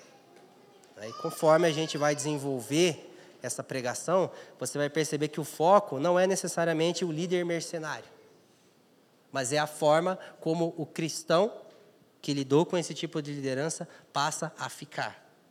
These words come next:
E é isso que a gente quer tratar, por isso que eu falei que a palavra é pra nós. Tamo junto?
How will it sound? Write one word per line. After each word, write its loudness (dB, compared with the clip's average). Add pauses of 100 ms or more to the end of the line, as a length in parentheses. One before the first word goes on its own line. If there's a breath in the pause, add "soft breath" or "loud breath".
(140)
E -4
é 0
isso -4
que -4
a -2
gente -6
quer -6
tratar, -8
por -10
isso -10
que -12
eu -10
falei -10
que -12
a -10
palavra -6
é -12
pra -10
nós. -10
Tamo -10
junto? -10